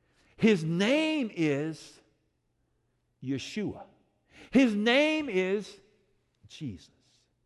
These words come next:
And he is known as the Apostle Paul defended the faith there in the Gospels. He talked about, "This unknown God that you talk about,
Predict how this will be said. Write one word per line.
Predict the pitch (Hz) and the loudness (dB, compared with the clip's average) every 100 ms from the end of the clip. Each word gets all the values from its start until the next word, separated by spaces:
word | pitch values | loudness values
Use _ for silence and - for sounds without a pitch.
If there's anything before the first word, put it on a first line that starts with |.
| _ _ _ _ - | _ _ _ _ -14
And | 131 | -10
he | 147 190 | -6 -6
is | 113 | -6
known | 123 131 160 180 196 196 | -8 -8 -8 -10 -10 -10
as | 156 113 | -10 -8
the | 120 | -8
Apostle | - 175 175 180 175 | -8 -10 -8 -8 -12
Paul | - 151 160 165 165 - 269 147 | -12 -8 -6 -6 -8 -14 -20 -10
defended | 117 - 175 175 160 | -10 -6 -8 -6 -8
the | 135 | -8
faith | - 147 160 160 - - | -8 -6 -6 -8 -10 -8
there | 143 147 147 - _ _ _ _ _ _ | -6 -6 -10 -16 _ _ _ _ _ _
in | 117 | -14
the | 117 | -12
Gospels. | 104 127 - - 110 143 - _ _ _ | -10 -12 -14 -18 -18 -18 -20 _ _ _
He | 156 | -10
talked | - 156 151 | -8 -10 -6
about, | 156 143 131 | -6 -6 -6
"This | 190 - | -8 -6
unknown | - 226 208 226 226 190 | -6 -4 -4 -4 -4 -4
God | 185 208 190 | -4 -2 -4
that | 170 | -6
you | 180 | -8
talk | - 202 208 | -4 -4 -2
about, | 202 214 208 | -2 0 0